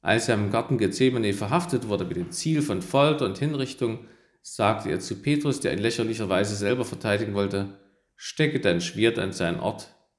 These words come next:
denn wer das Schwert nimmt, der wird das Schwert umkommen.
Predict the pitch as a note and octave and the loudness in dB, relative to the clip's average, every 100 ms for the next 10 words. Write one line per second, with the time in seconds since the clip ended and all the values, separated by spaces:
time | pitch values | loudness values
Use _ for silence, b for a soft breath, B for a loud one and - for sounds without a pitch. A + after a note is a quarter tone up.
0 | _ G2+ F#2 F2+ - F2+ E2+ G2 B2 D3+ | _ 0 2 2 0 0 -2 2 4 4
1 | C3 G#2 G#2+ G2+ - G2+ - A#2+ B2 A2 | 2 -2 -4 -4 -2 -2 -2 -4 -2 0
2 | A2 A2 G#2+ | 0 -2 -6